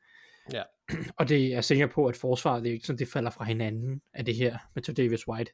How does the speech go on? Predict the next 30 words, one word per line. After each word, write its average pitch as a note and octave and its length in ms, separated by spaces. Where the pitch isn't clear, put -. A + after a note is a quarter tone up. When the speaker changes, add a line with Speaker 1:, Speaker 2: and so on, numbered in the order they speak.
Speaker 2:
Det A#2+ 140
er, A#2+ 200
øh, C3 120
et A#2+ 200
forsvar, A#2+ 320
der A2+ 60
har A2+ 100
masser A#2+ 240
af A#2+ 40
andre B2+ 180
gode C#3 240
spillere, D3 380
og A#2+ 240
en, B2 240
en B2 200
rigtig B2 300
dygtig B2+ 300
defensiv B2 360
trænerstab, C#3+ 640
og B2+ 140
en A2+ 60
god C3+ 200
struktur D#3+ 440
og B2+ 120
alt C3+ 180
det A#2+ 80
her. B2 200
Men A#2 140
det B2 140
er C3+ 180